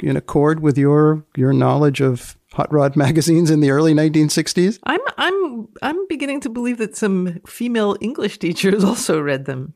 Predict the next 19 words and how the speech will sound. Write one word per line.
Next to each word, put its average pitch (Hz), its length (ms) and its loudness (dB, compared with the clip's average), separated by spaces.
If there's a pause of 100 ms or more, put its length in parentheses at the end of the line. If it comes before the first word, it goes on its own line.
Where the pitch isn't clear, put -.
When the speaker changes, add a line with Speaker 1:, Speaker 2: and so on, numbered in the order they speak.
Speaker 2:
She - 220 -10
seems 359 320 -10
to 339 60 -10
talk - 300 -4
about 165 260 -2
it 156 140 -12
in 175 160 -8
an 180 160 -4
appealing 240 760 -6
way, 262 400 -10 (1000)
in 214 100 0
an 240 120 2
almost 254 340 -2
sexual 156 480 -8
way. - 280 -14 (960)
Speaker 1:
Was 117 240 -4
there, 113 520 -2 (180)
I 120 100 -12
hesitate 113 720 -4